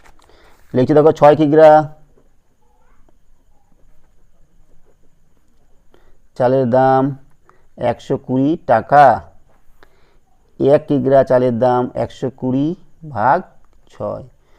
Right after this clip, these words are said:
ছয় দুগুণে বারো, দুই কুড়ি টাকা। তাহলে এগারো কিগ্রা চালের দাম হবে কুড়ি গুণন এগারো টাকা,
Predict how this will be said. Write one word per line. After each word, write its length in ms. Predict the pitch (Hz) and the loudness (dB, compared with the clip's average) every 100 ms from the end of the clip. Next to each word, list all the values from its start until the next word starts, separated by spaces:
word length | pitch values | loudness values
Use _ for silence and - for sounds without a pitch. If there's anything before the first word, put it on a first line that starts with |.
| _ _ _ | _ _ _
ছয় 180 | - 120 | -4 -2
দুগুণে 300 | 120 120 135 | -2 -2 -2
বারো, 280 | 120 113 104 | -2 -2 -4
দুই 340 | 101 127 156 - | -6 -6 -8 -8
কুড়ি 220 | 127 156 | -10 -8
টাকা। 300 | - - 113 - - _ - _ _ _ - _ _ - - | -8 -8 -14 -20 -20 _ -20 _ _ _ -20 _ _ -20 -10
তাহলে 160 | - 123 | -4 -2
এগারো 360 | 123 131 170 196 | 0 2 2 2
কিগ্রা 640 | 165 127 131 135 131 135 135 - - - - | -2 -2 2 4 4 2 -2 -18 -20 -20 -18
চালের 280 | - 117 123 | -8 -4 -4
দাম 160 | 120 117 | -4 -4
হবে 420 | 113 117 120 139 - _ _ _ _ _ _ _ _ _ _ | -4 -6 -6 -10 -18 _ _ _ _ _ _ _ _ _ _
কুড়ি 380 | 131 131 170 | -4 -2 -2
গুণন 380 | 151 127 139 208 - | -2 -2 0 -2 -4
এগারো 680 | 120 113 117 120 143 107 104 - _ - _ - - | -6 -4 -2 -2 -2 -4 -8 -18 _ -20 _ -20 -10
টাকা, 560 | 107 - 135 123 - | -10 -4 -2 -2 -4